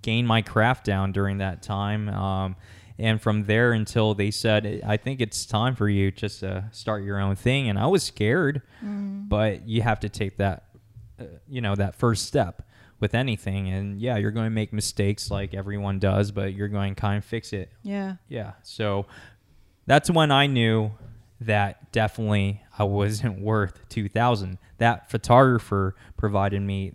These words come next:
Speaker 1: that first, second shooter or that feel of photographing my own wedding, knowing that, yeah, he charges two thousand. I can't charge two thousand because clearly I can't, I don't know what to do in a wedding,
Speaker 2: <laughs>
Speaker 1: you know, during that time.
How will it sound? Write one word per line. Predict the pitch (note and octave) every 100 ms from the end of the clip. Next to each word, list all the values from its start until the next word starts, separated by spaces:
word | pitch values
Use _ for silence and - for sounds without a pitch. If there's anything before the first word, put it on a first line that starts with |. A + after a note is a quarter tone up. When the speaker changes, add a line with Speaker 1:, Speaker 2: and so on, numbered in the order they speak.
| -
Speaker 1:
that | G#2+ F#2+ - -
first, | A#2 A2+ G#2 - - _ _ _
second | - A2+ - F#2+
shooter | - - A#2 G#2+ G#2 - - -
or | G#2
that | F#2+ F#2
feel | - - C#3+ B2+ G#2+
of | E2 G2
photographing | - G#2 G#2+ G2+ F#2+ G2 G2 G2
my | F#2+
own | G2 F#2+ G2+
wedding, | G#2+ A#2+ G2+ G2 - - - -
knowing | A2 A2 G#2+
that, | G#2 F#2+ F#2+ - _ - _
yeah, | D3 D3 G2
he | - B2+
charges | B2 A2+ G2 F#2 -
two | F#2
thousand. | - F#2 F#2 G2 G#2 A#2+
I | B2
can't | - G2 -
charge | - F#2+ -
two | F#2+
thousand | G2 G2 G2+ G#2+
because | G#2 G#2 F#2+ - _ -
clearly | D3 F#3 D3 A#2 A2
I | A2+
can't, | - C3 A#2 -
I | A2 B2
don't | C3
know | A2+ A2+
what | A2+
to | -
do | G#2 B2 D3
in | G#2
a | F#2
wedding, | G#2 F#2 G#2+ G#2+ -
Speaker 2:
<laughs> | E4 C#4+ G#3+ F#3+
Speaker 1:
you | - G#2+
know, | G2 A2
during | G#2+ G#2 G2+
that | F#2+ -
time. | B2 A#2+ G2